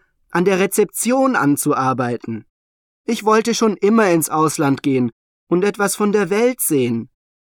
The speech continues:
Die Kreuzfahrt dauert fünf Monate und geht rund um die Welt. Wir steuern sogar die Antarktis an.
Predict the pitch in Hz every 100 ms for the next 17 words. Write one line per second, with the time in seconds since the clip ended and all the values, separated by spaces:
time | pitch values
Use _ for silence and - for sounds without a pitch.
0 | _ - 127 131 165 208 - 185 170 _
1 | _ - 180 180 175 - 262 247 220 226
2 | 240 208 160 139 - _ - 170 214 208
3 | 202 226 269 220 226 220 196 240 247 135
4 | 143 - _ _ _ _ - 175 - 208
5 | 233 220 185 180 175 180 175 180 - 240
6 | 277 - 160 - 117 110